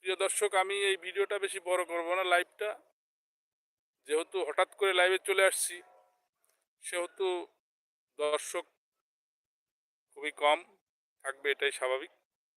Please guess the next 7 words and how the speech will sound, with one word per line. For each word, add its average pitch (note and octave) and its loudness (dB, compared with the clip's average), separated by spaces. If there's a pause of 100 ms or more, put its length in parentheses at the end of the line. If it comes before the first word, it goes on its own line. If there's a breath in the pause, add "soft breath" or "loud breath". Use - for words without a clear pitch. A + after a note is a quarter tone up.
(480)
আমি A#2+ -20
তো C3+ -2
বলে C#3 2
আসিনি, - -8 (760)
অপ্রত্যাশিতভাবে C3+ -6 (100)
চলে B2+ -6
এসেছি। - -14